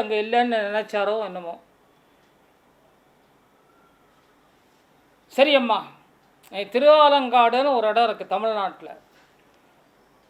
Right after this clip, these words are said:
இந்த புண்ணிய பூமியில, இந்த உலகத்துல எந்த இடமும் இறைவன் கால்பட தகுதி இல்லை போலும்.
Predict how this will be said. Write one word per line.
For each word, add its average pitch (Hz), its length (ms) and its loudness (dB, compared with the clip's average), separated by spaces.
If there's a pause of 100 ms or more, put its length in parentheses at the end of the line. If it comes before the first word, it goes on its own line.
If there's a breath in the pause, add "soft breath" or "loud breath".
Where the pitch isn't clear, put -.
(600)
இந்த 214 100 -2 (120)
புண்ணிய 294 280 0 (100)
பூமியில, 254 420 0 (160)
இந்த 247 120 -4 (120)
உலகத்துல 240 420 -2 (340)
எந்த 277 260 0 (200)
இடமும் 302 420 2
இறைவன் 277 320 2 (100)
கால்பட 262 400 0 (640)
தகுதி 240 320 -2
இல்லை 208 220 -2
போலும். 190 260 -8